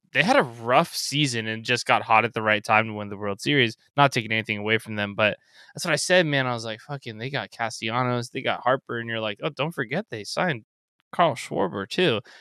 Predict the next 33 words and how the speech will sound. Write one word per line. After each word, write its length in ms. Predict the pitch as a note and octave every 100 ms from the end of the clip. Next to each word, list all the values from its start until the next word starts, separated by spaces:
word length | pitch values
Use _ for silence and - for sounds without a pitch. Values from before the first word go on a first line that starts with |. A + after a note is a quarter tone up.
| _
I 40 | B2+
was 80 | B2
like, 140 | -
"All 100 | B2
right, 240 | A2+ G2 G2+
I'm 220 | B2+ B2
all 220 | A2 G2+
in." 220 | G2 F#2+ G#2+
Like, 240 | A2+ A2 - - - -
these 220 | G3 G3+
dudes 240 | F3 D#3+ C3+
are 120 | B2
gonna 420 | A#2+ C3+ A#2+ G#2+ - _
ball 580 | C3+ C3 C#3 C#3 C#3+ - _
out 480 | A#2+ B2 C3 A#2 - _
at 160 | B2 A#2+
Citizens 460 | - C3+ B2 B2 A#2
Bank 260 | A2+ A2 -
Park, 220 | A#2+ G#2 A#2+
if 140 | B2
it's 160 | B2+ -
still 220 | B2+ A2+
called 320 | - G#2+ G2
that, 200 | G2+ F#2
man. 300 | G#2 G2+ G#2
They're 140 | C3
gonna 260 | D#3+ F#3 D#3
hit 380 | C3 C3 A#2+ - _ _ _
so 840 | - - - F#3 F3 G3+ A3 A3+ G#3 -
many 640 | C3 D3 D3 D3 C#3+ C#3+ _ _ C3
dingers 460 | A#2+ A2+ G#2 A2
there. 280 | A2+ F#2+ F#2+ - _ -
That 120 | A#2+